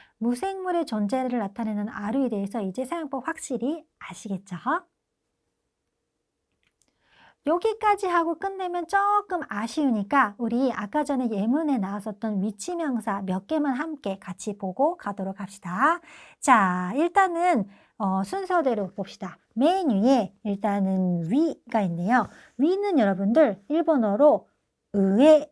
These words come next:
라고 합니다. 경상도 친구들 보면은요, 위를 우에라고 많이 말하더라고요. 그거랑 똑같습니다. 의에, 위는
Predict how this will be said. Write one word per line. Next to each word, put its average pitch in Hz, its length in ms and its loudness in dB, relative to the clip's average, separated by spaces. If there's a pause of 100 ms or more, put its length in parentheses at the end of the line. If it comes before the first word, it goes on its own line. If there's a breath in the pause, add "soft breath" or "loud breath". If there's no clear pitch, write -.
(160)
라고 190 260 -2
합니다. 190 580 -4 (320 loud breath)
경상도 339 800 0
친구들 277 420 0
보면은요, 208 680 0
위를 220 500 0
우에라고 220 580 2
많이 180 240 0
말하더라고요. 202 800 -2
그거랑 320 340 -2
똑같습니다. 247 600 -4 (340 soft breath)
의에, 254 460 4 (160)
위는 190 480 0